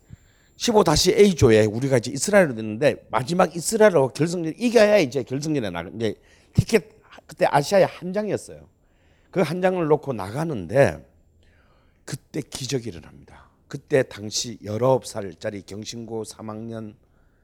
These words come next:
소년 차범근이, 차범근이, 전, 차범근이 연장전에서 결승골을 넣어요. 이제 그야말로 차붐의 신화, 스타 탄생. 이게 역시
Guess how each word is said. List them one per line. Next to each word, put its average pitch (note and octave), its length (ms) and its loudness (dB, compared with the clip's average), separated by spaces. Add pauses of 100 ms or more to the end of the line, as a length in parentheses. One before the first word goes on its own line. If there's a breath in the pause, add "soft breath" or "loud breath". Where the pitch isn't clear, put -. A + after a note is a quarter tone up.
(880)
소년 A2 460 -8
차범근이, A2 920 -8 (1500 soft breath)
차범근이, A2+ 480 -8
전, B2 240 -10 (300)
차범근이 C3 680 -8 (800)
연장전에서 C#3 640 0
결승골을 B2 640 -12
넣어요. C#2+ 300 -20 (2000)
이제 G2 300 -4
그야말로 G2+ 680 -2 (140)
차붐의 A#2+ 500 -8 (1400 soft breath)
신화, D3 260 2 (300)
스타 - 220 0
탄생. F#2 360 -4
이게 A2+ 200 -10
역시 C3+ 380 -4